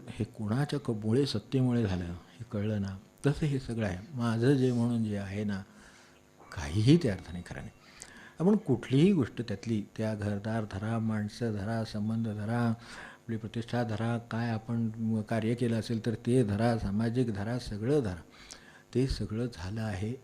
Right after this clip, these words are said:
एक शरीराच्या माध्यमानं झालं, ते माझं नाही. त्याच्यावर सत्ता माझी चालत नाही. मी हात उचलेन, ही सुद्धा क्षमता माझ्यामध्ये नाही.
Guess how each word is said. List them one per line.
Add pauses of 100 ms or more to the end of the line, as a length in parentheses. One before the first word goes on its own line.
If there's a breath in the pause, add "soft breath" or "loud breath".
(140)
एक
शरीराच्या
माध्यमानं
झालं,
ते
माझं
नाही. (460 loud breath)
त्याच्यावर
सत्ता
माझी
चालत
नाही.
मी
हात
उचलेन,
ही
सुद्धा
क्षमता
माझ्यामध्ये
नाही.